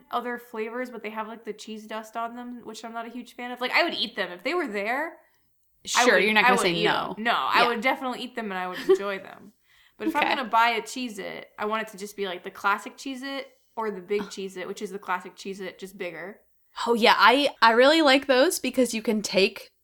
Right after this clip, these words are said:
Speaker 2: the Cheez-It and you just, like, slice a little bit of cheddar cheese on top and just, like, put it in the
Speaker 1: Ooh.
Speaker 2: microwave for, like,
Speaker 1: I've never done this.
Speaker 2: four seconds. Just, like, four seconds and it gets hot and it, and it's just
Speaker 1: What?
Speaker 2: perfect.
Speaker 1: I've
Speaker 2: Oh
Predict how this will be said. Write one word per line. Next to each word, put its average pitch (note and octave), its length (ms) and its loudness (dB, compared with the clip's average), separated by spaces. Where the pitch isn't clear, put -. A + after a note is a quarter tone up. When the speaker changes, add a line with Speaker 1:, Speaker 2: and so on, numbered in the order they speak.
Speaker 2:
the C#4 120 4
Cheez-It C#4 480 4
and G#3 140 0
you G#3+ 140 0
just, G#3+ 180 -4
like, G3 200 4
slice G3+ 400 2
a G#3+ 40 -10
little G3 240 0
bit G3+ 100 -2
of G3 120 -2
cheddar F#3 260 0
cheese G3+ 280 -2
on F3 200 4
top F3+ 340 4
and F#3 100 -4
just, A#4+ 200 2
like, - 80 6
put D#4+ 120 4
it C4+ 40 10
in C#4 80 8
the B3 40 4
Speaker 1:
Ooh. G#3 40 4
Speaker 2:
microwave A#3 500 6
for, C4 160 0
like, F3 300 6
Speaker 1:
I've D#4+ 180 -6
never G#4 240 -2
done G#4 300 -4
this. G#4+ 80 0
Speaker 2:
four C4+ 320 12
seconds. G#3 520 4
Just, - 160 -10
like, G#3+ 220 -6
four A#3 220 -2
seconds B3 340 -4
and F#3+ 80 -4
it F#3+ 40 -4
gets G3+ 180 -6
hot A3 240 6
and G#3 120 0
it, - 80 0
and - 80 2
it's A#4 140 0
just - 180 -4
Speaker 1:
What? - 60 2
Speaker 2:
perfect. - 340 -2
Speaker 1:
I've D#4 160 -2
Speaker 2:
Oh A3 40 6